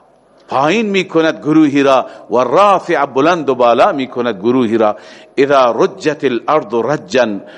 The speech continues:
و بست الجبال بسا. زمان وقوع را الله بیان می‌فرماید. که این حادثه که اتفاق میفته، کی اتفاق میفته؟ "اذا رجت الارض رجا"، زمانی که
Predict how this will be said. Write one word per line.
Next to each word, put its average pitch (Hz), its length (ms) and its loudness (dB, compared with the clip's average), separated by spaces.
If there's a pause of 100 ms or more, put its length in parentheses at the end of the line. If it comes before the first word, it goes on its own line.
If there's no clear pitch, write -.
(160)
و 104 120 0
بست 147 520 -2
الجبال 117 1000 -4
بسا. - 520 -8 (1040)
زمان 208 640 0
وقوع 170 400 2
را 151 120 2
الله 151 240 2
بیان 135 280 2
می‌فرماید. 120 580 -2 (480)
که 233 100 -10
این 247 200 0
حادثه 175 480 0
که 175 160 -6
اتفاق 175 540 0
میفته، 170 340 -4
کی 285 340 -4
اتفاق 143 520 0
میفته؟ 113 500 -6 (840)
"اذا 131 360 2
رجت 143 460 -2
الارض 117 600 -4
رجا"، - 600 -6 (480)
زمانی 151 520 -2
که 135 340 -2